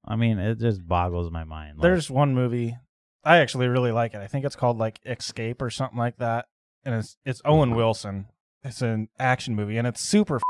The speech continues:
Speaker 2: fucking suspenseful, suspenseful. I really like the movie. It's like an action movie, and the whole thing is just got you on the edge of your seat. And I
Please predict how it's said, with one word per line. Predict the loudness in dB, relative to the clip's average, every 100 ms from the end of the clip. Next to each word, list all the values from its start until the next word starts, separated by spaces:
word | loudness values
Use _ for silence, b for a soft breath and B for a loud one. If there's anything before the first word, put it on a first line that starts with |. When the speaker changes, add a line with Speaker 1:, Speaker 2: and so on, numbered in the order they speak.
| -2
Speaker 2:
fucking | -2 -4
suspenseful, | -6 -2 0 0 -4 -12
suspenseful. | -12 -10 -8 -4 -4 -6 -10 -6
I |
really | -2 2 2
like | 2 0 -2
the |
movie. | -6 -6 -8 -16 _ _ _ _ _ _ _ _ _
It's | -8 -6 -4
like | -4 -4
an | -4
action | 0 0 -2 -6
movie, | -8 -8
and | -6
the |
whole | 2 4 4
thing | 0 -4
is | -6
just | -10 -12 -12 _ _ _ _ _ -2
got | 0 0
you | -2 -2 -2
on | -2
the | 0
edge | 0
of | -2
your | -6
seat. | -4 -6 -6 _ _ _ _ _ _ _ _ -4
And | 2
I | 4 4